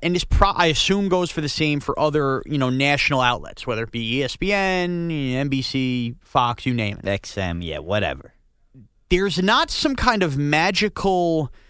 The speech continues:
Speaker 1: mystique creature that runs this Twitter account and then reports to bosses at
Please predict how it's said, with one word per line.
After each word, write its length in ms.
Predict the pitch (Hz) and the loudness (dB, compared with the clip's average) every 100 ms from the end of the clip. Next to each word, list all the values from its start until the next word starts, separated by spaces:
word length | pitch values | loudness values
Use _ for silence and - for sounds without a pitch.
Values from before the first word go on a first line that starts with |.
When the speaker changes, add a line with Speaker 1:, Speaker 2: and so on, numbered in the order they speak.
| _ _ _ - - | _ _ _ -12 -2
Speaker 1:
mystique 720 | 156 147 - - 185 - - | 0 2 0 0 0 -2 -8
creature 640 | - - 170 156 - 82 - - - | -10 -4 -2 0 -2 -4 -6 -6 -2
that 120 | 139 | 0
runs 580 | 143 135 147 190 220 185 | 0 2 2 2 -2 -2
this 180 | 190 - | -2 -2
Twitter 340 | - 175 139 | 0 2 0
account 460 | 98 - 98 - - _ _ _ _ - - _ _ | -2 -2 -2 -4 -14 _ _ _ _ -20 -20 _ _
and 140 | 151 | 2
then 160 | 151 156 | 2 2
reports 580 | 143 - - 180 175 - | 0 2 2 2 -2 -2
to 100 | 151 | 0
bosses 760 | 127 - 160 160 - 139 127 - - | 0 0 0 0 -2 -2 -2 -6 0
at 280 | 135 127 | 2 2